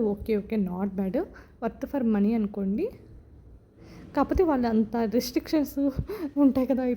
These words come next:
పెడితే కొంచెం ఇబ్బందిగా ఉంది. అంటే దాల్ మనం యొక్క three, four times అడిగితే అది ఇబ్బంది. One, one or two times, it's okay అన్నట్టు కొంచెం వాళ్ళు ఇచ్చేస్తే బాగుండేది.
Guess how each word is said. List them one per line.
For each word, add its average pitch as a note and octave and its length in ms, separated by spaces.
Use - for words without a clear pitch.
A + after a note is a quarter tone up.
పెడితే A3 220
కొంచెం B3 300
ఇబ్బందిగా G3+ 340
ఉంది. G#3+ 120
అంటే A#3 140
దాల్ A#3+ 220
మనం B3 200
యొక్క B3 140
three, E4+ 200
four F4 180
times D4 260
అడిగితే C#4 280
అది C4 140
ఇబ్బంది. G3 320
One, C4 120
one B3+ 140
or - 60
two B3+ 120
times, G3 220
it's - 220
okay - 260
అన్నట్టు A#3 340
కొంచెం A3+ 240
వాళ్ళు G#3 180
ఇచ్చేస్తే A3+ 320
బాగుండేది. G3+ 600